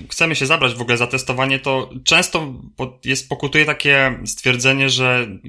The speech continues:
jeżeli chcemy testować system, to musimy robić to kompletnie, czyli od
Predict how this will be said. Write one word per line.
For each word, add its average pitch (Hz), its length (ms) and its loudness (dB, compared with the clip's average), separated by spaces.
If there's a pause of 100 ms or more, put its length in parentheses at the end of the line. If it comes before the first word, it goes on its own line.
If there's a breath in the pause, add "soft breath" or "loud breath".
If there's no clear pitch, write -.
(340)
jeżeli 123 300 -2
chcemy 135 240 0
testować 127 460 -2
system, 127 220 -2
to 127 80 0
musimy 131 240 0
robić 123 140 -2
to 135 100 -6
kompletnie, 123 440 0
czyli 113 200 -2
od - 140 -4